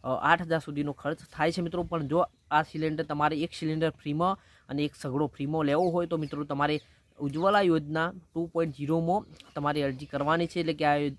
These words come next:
અરજી કરવાની એટલે ફોર્મ ભરવાનું છે મિત્રો. તો આ યોજના તમને ઓનલાઈન તમે સર્ચ કરશો તો તમને ઓફ જોવા મળશે મિત્રો.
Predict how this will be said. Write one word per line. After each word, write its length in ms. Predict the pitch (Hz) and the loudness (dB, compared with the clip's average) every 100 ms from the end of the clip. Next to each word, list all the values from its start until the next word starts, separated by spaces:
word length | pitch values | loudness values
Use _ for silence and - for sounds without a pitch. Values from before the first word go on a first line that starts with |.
| - | -8
અરજી 280 | 139 139 143 | -8 -6 -6
કરવાની 380 | 147 143 151 | -2 0 0
એટલે 260 | 151 151 147 - | -2 -4 -8 -8
ફોર્મ 180 | 135 143 | -6 -2
ભરવાનું 460 | 131 123 143 175 | -2 0 0 -2
છે 160 | 185 151 | -4 -4
મિત્રો. 340 | 151 170 196 - - - | -4 0 -2 -2 -16 -10
તો 180 | 151 147 - | -4 -4 2
આ 140 | 165 | 4
યોજના 380 | 175 165 165 170 | 4 2 0 0
તમને 300 | 156 143 160 | 0 -2 0
ઓનલાઈન 460 | 135 143 151 156 | 0 0 0 0
તમે 340 | 147 143 156 120 - | -2 -2 -2 -4 -4
સર્ચ 200 | 151 - | -6 -4
કરશો 320 | 151 - 175 | -6 -4 -6
તો 100 | 170 | -4
તમને 300 | 147 147 156 - | -6 -2 -4 -2
ઓફ 160 | 151 160 _ 147 | -2 -2 _ -6
જોવા 280 | 135 139 160 | -2 0 0
મળશે 340 | 143 147 185 | -2 -2 -2
મિત્રો. 340 | 180 180 190 | -2 0 -2